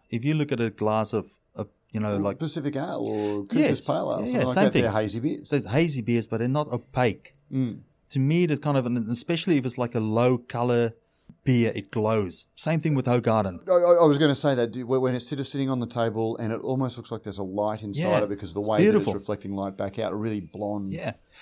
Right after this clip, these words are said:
Speaker 1: but as soon as you go too hazy, then it doesn't glow anymore. It's, it, it's just, it's not right. The beer we've made, this H-, H P A oh one six with,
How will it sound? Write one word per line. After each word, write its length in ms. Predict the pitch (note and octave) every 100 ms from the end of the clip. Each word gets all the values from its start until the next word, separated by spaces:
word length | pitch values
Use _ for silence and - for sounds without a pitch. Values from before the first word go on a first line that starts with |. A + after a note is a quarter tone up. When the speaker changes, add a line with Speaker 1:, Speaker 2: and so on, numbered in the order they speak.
| -
Speaker 1:
but 100 | D3
as 100 | C#3
soon 160 | - A#3+
as 60 |
you 80 | A#3
go 160 | G#3 F3
too 260 | - B3
hazy, 400 | D#3 D#3 C3+ B2+
then 320 | A#2 B2 A#2 - _
it 160 | B2+ -
doesn't 380 | C3+ C3+ B2+
glow 240 | - A#2 D3+
anymore. 340 | A#2 G2+ F#2+
It's, 380 | A2 G2+ - - _ _ _ _ _ -
it, 200 | B2 -
it's 140 | B2+ A#2
just, 360 | F3 D#3+ -
it's 160 | B2+ -
not 320 | A#2+ B2+ A#2+
right. 260 | G2 F2 - _ _ _ _ _ _
The 80 | B2+
beer 200 | D3+ A#3+
we've 200 | G3 C#3+
made, 300 | A2+ A2 A2
this 160 | G2+ F#2+
H-, 240 | A2+ G#2 -
H 220 | A2 -
P 120 | A2+
A 220 | G2+ G#2 G2 - - - -
oh 100 | A2
one 180 | G#2
six 300 | F#2+ A#2 -
with, 240 | G2 A#2+